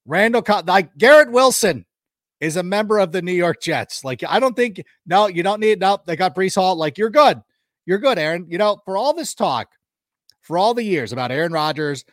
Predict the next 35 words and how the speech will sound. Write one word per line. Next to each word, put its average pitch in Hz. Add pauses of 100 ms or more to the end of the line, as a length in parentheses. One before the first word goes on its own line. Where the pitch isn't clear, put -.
(160)
ah, 170
they 185
never 220
got 214
him 214
any 202
weapons. 190
Like, 160 (260)
did 170
he 254
want 233
any? 349 (420)
Like, 202 (260)
he 254
sort 302
of -
comes 240
off 196 (100)
like 175
the, 156 (220)
like 151
the 170
neighbor. 185 (380)
You're 196
like, 180
"Do 208
you 302
ever 403
buy 240
your 240
kids 220
toys?" 185
Like, 170
"No, 269
like, 135